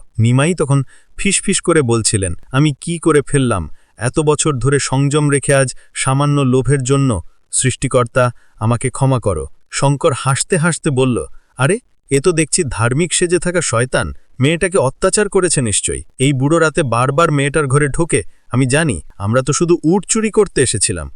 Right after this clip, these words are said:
কিন্তু বুড়োর মতলব তো দেখছি আরও খারাপ।" তারা দেখল যে নিতাইয়ের চোখ রাধিকার ঘরের দিকে স্থির। তারা সেই রাতে উট চুরি না করে ফিরে গেল, কিন্তু তারা নিতাইয়ের এই নৈতিক খারাপ মতলবের ব্যাপারটা ভুলল না। তারা নিতাইকে শুধুমাত্র উট চুরির জন্য নয়,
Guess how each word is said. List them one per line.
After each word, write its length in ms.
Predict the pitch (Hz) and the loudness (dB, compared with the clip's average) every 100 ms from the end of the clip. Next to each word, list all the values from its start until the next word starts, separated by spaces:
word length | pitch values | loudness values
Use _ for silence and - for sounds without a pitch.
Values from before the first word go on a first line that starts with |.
| - _ _ | -18 _ _
কিন্তু 200 | 139 135 | -2 -2
বুড়োর 320 | 113 131 180 | 0 2 2
মতলব 380 | 151 127 - 180 - | 4 2 0 0 0
তো 80 | |
দেখছি 280 | 185 180 - - | 0 2 0 -2
আরও 240 | 110 175 | 0 0
খারাপ।" 320 | 220 160 104 90 - - | 2 0 -2 -4 -16 -4
তারা 160 | 131 135 | 2 2
দেখল 360 | 120 156 214 | 2 0 2
যে 120 | 214 196 | 2 2
নিতাইয়ের 380 | 160 165 202 | 0 2 0
চোখ 320 | 180 - 202 143 | 2 2 2 4
রাধিকার 440 | 127 139 156 180 | 2 2 2 2
ঘরের 280 | 147 165 160 | 2 0 -2
দিকে 200 | 165 180 | -2 -2
স্থির। 360 | - - 117 - _ _ _ _ | 0 -2 -2 -6 _ _ _ _
তারা 180 | - 117 | -2 0
সেই 260 | 110 131 135 | 0 0 2
রাতে 240 | 131 - 135 | 0 0 -2
উট 180 | 143 - | -2 0
চুরি 240 | - 135 | -2 0
না 200 | 120 110 | 0 -2
করে 200 | 139 180 | 0 0
ফিরে 240 | - 120 104 | 0 -2 -2
গেল, 240 | 85 67 - - _ _ _ - | -4 -8 -14 -20 _ _ _ -4
কিন্তু 200 | 147 143 | -2 0
তারা 280 | - 143 196 | 0 0 2
নিতাইয়ের 420 | 165 170 202 196 | 0 2 2 4
এই 140 | 185 | 4
নৈতিক 440 | 147 143 160 202 - | 4 2 0 -4 -6
খারাপ 280 | - 170 175 | 0 0 0
মতলবের 460 | 139 135 143 151 151 | 0 0 0 2 2
ব্যাপারটা 400 | 127 123 120 220 | 2 0 -2 -2
ভুলল 380 | 143 131 117 107 | 0 0 2 0
না। 180 | 92 71 - | -2 -8 -6
তারা 160 | - 156 | 0 2
নিতাইকে 500 | 147 151 202 208 208 | 2 2 2 2 0
শুধুমাত্র 480 | - 175 196 - 196 - | 0 0 0 0 -6 -2
উট 180 | 175 214 | 0 0
চুরির 320 | - 196 196 139 | -4 -2 -2 0
জন্য 260 | 127 120 | 2 2
নয়, 220 | 98 80 | 0 -4